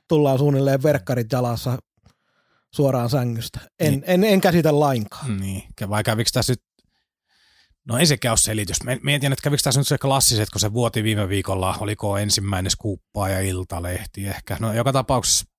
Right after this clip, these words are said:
Speaker 2: sie-, äh, sk-, skuupattiin toi juttu ja sit niille tulikin tarve julkaista se nyt maanantaina, että tuliko niille hirveä hätä nyt sit käydä soveltaa, että oli tarkoitus hoitaa kuitenkin paljon myöhemmin. Ja sehän lähti purkautua itse asiassa,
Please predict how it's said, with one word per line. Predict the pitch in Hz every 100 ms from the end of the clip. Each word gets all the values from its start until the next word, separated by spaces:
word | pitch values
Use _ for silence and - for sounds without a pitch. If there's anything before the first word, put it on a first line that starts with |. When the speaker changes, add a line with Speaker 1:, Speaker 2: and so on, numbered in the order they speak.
| -
Speaker 2:
sie-, | - 113 -
äh, | - - 208
sk-, | - - 185 _ _ - - -
skuupattiin | - - 123 110 110 117 107
toi | 107
juttu | 107 110 -
ja | 107
sit | -
niille | 107 104
tulikin | - 117 - 104 _ _ - -
tarve | 110 101 104 -
julkaista | 110 107 98 -
se | -
nyt | 98 -
maanantaina, | 104 104 95 95 90 90
että | -
tuliko | 107 107
niille | 104 101
hirveä | 95 107 98 95
hätä | 101 -
nyt | 87 82
sit | -
käydä | - 92 - -
soveltaa, | 131 101 95 95
että | 92 107
oli | 98
tarkoitus | 98 101 95 90 - - - _ _ _ _ _
hoitaa | 104 101 104
kuitenkin | - 101 98 -
paljon | 101
myöhemmin. | 98 98 90 85 87 - _ _ _ _ _ _ -
Ja |
sehän | 104 131
lähti | 151 147
purkautua | - 160 156 143 147
itse | 143 147
asiassa, | 117